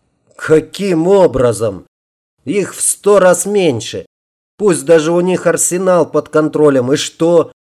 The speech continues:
У стражи должны быть мушкеты, у Аленька новенькие лежат. Десятка два-три наверняка найдется.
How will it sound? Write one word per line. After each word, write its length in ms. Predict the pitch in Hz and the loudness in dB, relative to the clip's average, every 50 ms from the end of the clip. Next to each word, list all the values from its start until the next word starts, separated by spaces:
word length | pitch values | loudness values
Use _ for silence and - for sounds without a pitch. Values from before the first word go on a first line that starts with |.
| _ _ _ _ _ _ _ | _ _ _ _ _ _ _
У 140 | 98 123 139 | -8 -6 -4
стражи 520 | - - - 160 160 185 190 170 147 151 | -4 -4 -2 0 2 2 2 2 0 -2
должны 460 | 139 139 151 156 147 123 143 165 160 | 0 2 0 0 0 0 -2 -2 -2
быть 220 | 147 139 147 139 147 | 0 -2 -4 -4 -2
мушкеты, 580 | 147 147 139 - - 147 143 139 - - 120 | -4 -4 -4 -4 -2 0 0 0 0 -4 -8
у 220 | 110 113 123 143 165 | -6 -2 0 2 4
Аленька 880 | 185 185 175 160 156 151 147 139 - 139 147 143 143 139 139 135 131 | 4 2 2 0 -2 -2 -4 -6 -4 -2 0 0 2 2 2 0 0
новенькие 840 | 127 139 147 151 156 151 147 135 139 139 139 135 135 135 139 139 139 | -2 0 2 4 4 4 2 2 0 -2 -2 -2 -4 -2 -2 -2 -2
лежат. 540 | 135 135 143 147 127 135 143 139 135 135 - _ _ _ _ _ _ _ _ _ _ _ _ | 0 2 0 0 2 2 0 0 0 -2 -6 _ _ _ _ _ _ _ _ _ _ _ _
Десятка 760 | 110 113 117 110 95 127 147 139 - 156 160 156 - 185 190 | -12 -10 -10 -8 -6 -4 -4 0 0 0 0 0 -2 -6 -6
два-три 540 | 160 113 120 151 180 175 175 151 170 185 180 | -6 -2 0 0 0 0 -2 -6 -4 -4 -2
наверняка 600 | 185 180 160 147 151 139 156 160 151 - 151 151 | -2 0 0 0 0 0 -2 -4 -2 0 0 0
найдется. 760 | 147 143 143 135 131 139 139 135 127 - - - 113 95 - | 2 0 0 0 0 0 0 0 -2 -6 -8 -10 -10 -10 -10